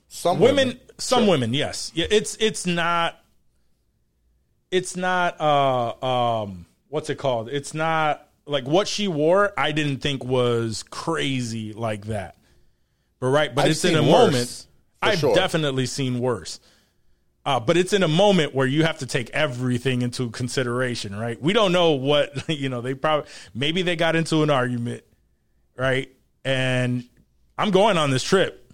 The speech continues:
Speaker 2: I'm going on this trip. I'm doing what I gotta
Speaker 1: Mm-hmm.
Speaker 2: do. Why? Because I'm the fucking breadwinner in this family. <laughs> So fuck you, stay your ass home, watch the kids, blah, blah, blah.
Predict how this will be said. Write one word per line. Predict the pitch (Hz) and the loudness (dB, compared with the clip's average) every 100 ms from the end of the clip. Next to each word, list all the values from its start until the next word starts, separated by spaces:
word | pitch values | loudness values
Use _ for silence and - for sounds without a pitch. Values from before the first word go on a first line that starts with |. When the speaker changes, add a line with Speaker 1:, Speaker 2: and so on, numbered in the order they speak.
| _ _ _ - | _ _ _ -2
Speaker 2:
I'm | |
going | 120 151 190 | 4 4 4
on | 202 | 2
this | 185 | 2
trip. | 196 185 | 0 0
I'm | 147 | 2
doing | 160 170 | 4 6
what | 156 139 | 6 4
I | |
gotta | 139 135 | 2 0
Speaker 1:
Mm-hmm. | 123 | 2
Speaker 2:
do. | 160 127 98 - _ | 4 2 0 -10 _
Why? | 127 165 180 | 2 2 2
Because | 147 147 | 0 0
I'm | 143 | 0
the | 135 | -2
fucking | - - 175 165 147 | -6 0 0 2 2
breadwinner | 147 156 135 135 123 | 4 4 2 2 2
in | 120 | 0
this | 120 - | -2 -2
family. | 143 123 113 165 - 185 - 208 - - | -2 -2 -4 -6 -4 -6 -6 -8 -8 -14
<laughs> | - 156 120 | -18 -16 -14
So | - 120 | -4 -2
fuck | 113 - 233 233 | -2 2 2 2
you, | 202 196 | 0 0
stay | - 190 | 0 0
your | 190 185 180 | 2 4 4
ass | 175 160 | 4 2
home, | 151 160 160 143 | 2 4 4 4
watch | 147 151 | 2 2
the | 143 | -4
kids, | 139 135 120 | -2 -2 -2
blah, | 123 | -4
blah, | 120 | -4
blah. | 113 120 85 | -6 -8 -10